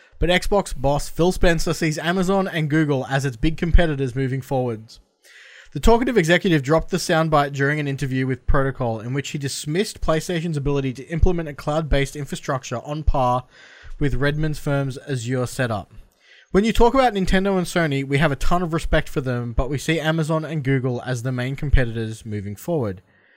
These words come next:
That's not the, not to disrespect Nintendo and Sony, but the traditional gaming companies are somewhat out of position. I guess they could try to recreate Azure, but we've invested tens of billions of dollars in cloud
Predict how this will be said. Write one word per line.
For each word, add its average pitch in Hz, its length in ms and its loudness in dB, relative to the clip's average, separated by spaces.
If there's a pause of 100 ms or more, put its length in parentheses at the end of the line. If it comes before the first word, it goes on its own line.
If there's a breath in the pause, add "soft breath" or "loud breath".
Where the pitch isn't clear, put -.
(420 soft breath)
That's 202 260 2
not 247 180 0
the, 190 240 -4
not 190 220 0
to 220 80 0
disrespect 180 580 0
Nintendo 143 400 0
and 123 100 -4
Sony, 123 300 -6
but 127 140 -4
the 139 80 -10
traditional 170 560 0
gaming 156 400 0
companies 131 560 2
are 123 80 -8
somewhat 165 520 0
out 110 200 -4
of 107 100 -8
position. 110 560 0 (460 loud breath)
I 151 100 4
guess 165 240 4
they 196 120 2
could 165 120 0
try 147 220 4
to 156 100 0
recreate 139 500 2
Azure, 127 540 0
but 131 140 -4
we've 139 260 -4
invested 147 500 0
tens 170 300 0
of 135 160 0
billions 139 380 2
of 123 100 -2
dollars 123 320 -2
in 117 140 -6
cloud 117 360 -2